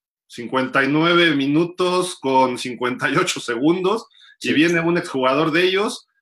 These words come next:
Speaker 1: Estos Jets de veras traen todas chuecas, ¿no? Hasta un exjugador les gana el partido, treinta a veintisiete, terminan ganando los Pats. Eh, no sé,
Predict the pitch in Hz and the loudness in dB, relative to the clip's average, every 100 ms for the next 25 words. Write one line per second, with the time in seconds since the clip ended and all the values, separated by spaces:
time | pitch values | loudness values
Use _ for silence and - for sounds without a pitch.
0 | _ - 156 160 139 170 170 139 147 180 | _ -12 -8 -6 0 0 2 -2 0 0
1 | - 139 156 160 185 196 - - 156 180 | -2 -2 -2 -2 -2 -2 -4 -2 -4 -2
2 | 175 131 117 180 156 - 143 180 185 - | -2 -2 -2 -2 -2 -2 0 0 -2 -2
3 | 135 143 170 147 123 165 156 - 117 - | 0 2 2 0 0 0 0 -2 -4 2
4 | 165 170 170 175 160 123 120 113 147 156 | 2 2 0 2 0 -2 -6 -8 -4 -4
5 | 143 - 120 151 139 123 143 135 110 - | -6 -6 -4 -2 -2 -2 -2 -2 -4 -4
6 | 135 139 - - _ _ - 117 120 120 | -2 -2 -4 -16 _ _ -10 -2 2 2
7 | 120 117 156 156 165 170 143 | 2 0 -2 0 2 2 0